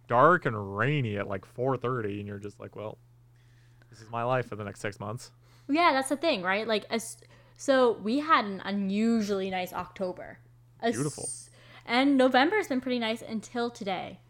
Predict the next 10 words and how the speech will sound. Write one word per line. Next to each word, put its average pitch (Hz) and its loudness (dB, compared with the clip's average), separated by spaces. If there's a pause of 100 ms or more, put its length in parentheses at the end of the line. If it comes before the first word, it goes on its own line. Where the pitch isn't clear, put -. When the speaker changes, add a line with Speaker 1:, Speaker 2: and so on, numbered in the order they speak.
(180)
Speaker 1:
It's 135 -14
been 202 0
three 190 -6
days, 160 4
Krista. - -6 (360)
<laughs> 208 4 (300)
Speaker 2:
Yeah. 233 2 (840)
But 269 2
until 262 -2
today. 240 -2